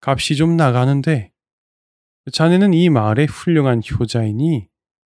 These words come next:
내가 싸게 해줌세. 보통 물고기 값의 세 배만 지불하게. 원래 다섯 배는 받아야 하는데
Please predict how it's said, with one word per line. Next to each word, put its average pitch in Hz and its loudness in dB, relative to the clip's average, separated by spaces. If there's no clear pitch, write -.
내가 151 0
싸게 113 -4
해줌세. 123 -6
보통 160 0
물고기 131 2
값의 107 -4
세 127 0
배만 120 2
지불하게. 135 -2
원래 165 2
다섯 - -2
배는 135 0
받아야 135 0
하는데 135 -2